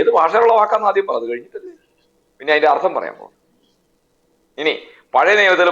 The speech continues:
മോശയ്ക്ക് ശേഷം ഒരു ജോഷുവ അല്ലെങ്കിൽ യോശുവ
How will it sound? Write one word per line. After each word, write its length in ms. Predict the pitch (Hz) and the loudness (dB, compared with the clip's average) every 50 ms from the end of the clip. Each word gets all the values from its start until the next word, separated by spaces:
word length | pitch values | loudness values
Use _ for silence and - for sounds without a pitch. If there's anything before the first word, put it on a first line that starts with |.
| 156 151 | 2 2
മോശയ്ക്ക് 340 | 156 165 170 190 185 170 160 135 131 | 2 2 0 -2 -6 -6 -4 -2 0
ശേഷം 280 | 131 131 131 143 143 139 - _ _ _ _ _ _ - 120 | 0 -2 -2 -6 -12 -12 -16 _ _ _ _ _ _ -8 -6
ഒരു 100 | 143 147 - 131 | -6 -4 -2 -2
ജോഷുവ 380 | 127 131 143 143 - 151 127 92 - - 98 | 0 0 0 0 0 0 0 0 0 -2 -2
അല്ലെങ്കിൽ 360 | 117 123 123 127 123 127 143 139 135 123 120 | -2 0 -2 -2 -2 -6 -10 -10 -8 -6 -4
യോശുവ 480 | 120 127 139 147 - - - 170 160 | -2 -2 -2 -2 -4 -6 -4 -2 0